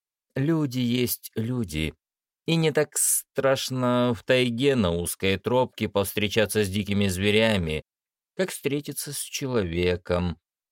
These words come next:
так как чаще всего эта встреча заканчивается боестолкновением.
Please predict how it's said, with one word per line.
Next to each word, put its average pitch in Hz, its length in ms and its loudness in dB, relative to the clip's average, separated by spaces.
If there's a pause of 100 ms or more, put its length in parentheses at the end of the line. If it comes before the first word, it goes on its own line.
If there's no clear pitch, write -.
(180)
так 185 220 0
как - 240 -6
чаще 110 440 0
всего 101 460 -2
эта 76 340 0
встреча 147 460 -4
заканчивается 90 1120 -2
боестолкновением. 65 1400 -6